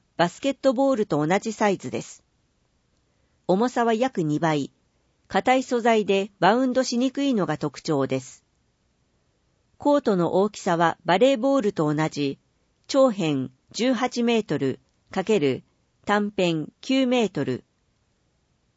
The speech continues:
両エンドに幅九メートルのサッカーゴールに似たゴール枠があります。コート内に敷かれているラインは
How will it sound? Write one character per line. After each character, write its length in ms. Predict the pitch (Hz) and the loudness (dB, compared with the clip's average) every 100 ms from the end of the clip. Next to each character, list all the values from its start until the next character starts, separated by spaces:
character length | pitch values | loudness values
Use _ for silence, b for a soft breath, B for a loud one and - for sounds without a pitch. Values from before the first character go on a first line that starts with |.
| - | -10
両 300 | 175 277 262 | -2 4 4
エ 100 | 220 | 4
ン 100 | 226 | 0
ド 120 | 175 | 0
に 260 | 143 135 123 _ _ _ _ | 0 -2 -4 _ _ _ _
幅 300 | - 214 233 | 0 2 2
九 280 | - 277 277 | 0 -2 0
メ 180 | 285 | 0
ー 40 | 285 | 0
ト 140 | 202 | 0
ル 100 | 165 | 0
の 220 | 143 135 | 0 -2
サ 180 | - - | -4 -4
ッ 80 | 180 | -4
カ 200 | - 269 | 0 0
ー 20 | 277 | 2
ゴ 220 | 269 285 | 0 0
ー 20 | |
ル 120 | 247 | 2
に 120 | 185 | 2
似 140 | 160 156 | 0 0
た 160 | 151 | 0
ゴ 200 | 151 185 | 2 4
ー 60 | 262 | 4
ル 100 | 269 | 2
枠 260 | 233 - 151 | -2 -2 -2
が 100 | 139 | 0
あ 80 | |
り 120 | 135 131 | 0 -2
ま 120 | 131 | -4
す。 240 | - - _ _ _ _ _ _ _ _ _ _ _ _ _ - | -8 -20 _ _ _ _ _ _ _ _ _ _ _ _ _ -4
コ 180 | 269 294 | 2 2
ー 40 | |
ト 160 | - 302 | 2 2
内 240 | 269 226 | 2 2
に 100 | 170 | 0
敷 140 | 160 - | -2 0
か 100 | 233 | 0
れ 100 | 240 | 0
て 100 | 233 | 0
い 120 | 226 | 0
る 120 | 220 | 2
ラ 160 | 220 220 | 2 2
イ 140 | 185 | 0
ン 100 | 156 | 0
は 200 | 139 143 | -2 -2